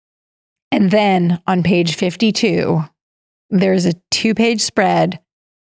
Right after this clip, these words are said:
of a whole menagerie. There's a tiger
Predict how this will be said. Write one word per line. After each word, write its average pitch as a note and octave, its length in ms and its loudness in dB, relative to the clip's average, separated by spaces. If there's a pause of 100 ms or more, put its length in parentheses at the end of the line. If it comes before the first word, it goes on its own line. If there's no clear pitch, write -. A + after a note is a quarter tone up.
of F#3 160 -4
a F#3 60 0
whole F#3 360 -2
menagerie. E3+ 840 0 (800)
There's F#3 220 2
a E3+ 180 -2
tiger A#3 720 0